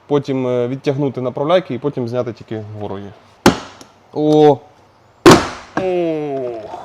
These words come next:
Звуки страшні, але все йде по плану. Отак. Раз. Так, і тепер отак обережненько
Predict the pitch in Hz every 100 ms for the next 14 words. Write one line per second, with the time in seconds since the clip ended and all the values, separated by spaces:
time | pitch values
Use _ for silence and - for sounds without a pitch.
0 | - _ - 127 160 147 - 147 - 156
1 | 180 180 - - - - - 131 127 147
2 | 135 117 110 104 92 - _ - - -
3 | - - - _ _ _ - - - -
4 | 107 104 95 - - - _ 113 139 175
5 | - - - 123 151 185 190 175 156 156
6 | 139 160 170 147 131